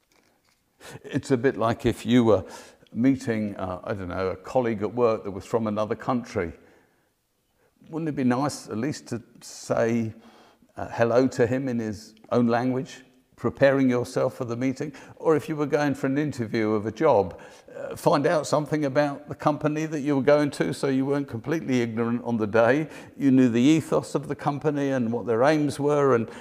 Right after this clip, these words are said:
uh, some things about the people that were gonna interview you, if you could possibly do that. Preparing yourself.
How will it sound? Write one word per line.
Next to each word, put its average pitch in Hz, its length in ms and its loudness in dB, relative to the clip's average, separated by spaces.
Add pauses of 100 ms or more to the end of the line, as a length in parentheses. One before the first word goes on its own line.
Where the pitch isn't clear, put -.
(320)
uh, - 120 -12
some 127 220 0
things 151 400 2
about 131 400 -2
the 117 60 -4
people 156 600 -2
that 131 240 -2
were 110 120 -2
gonna 120 260 -4
interview 135 540 -4
you, 143 260 -6
if 139 200 -8
you 110 60 -12
could - 160 -16
possibly 135 500 -10
do 135 260 -6
that. 139 260 -2 (360)
Preparing 156 720 0
yourself. 156 880 -2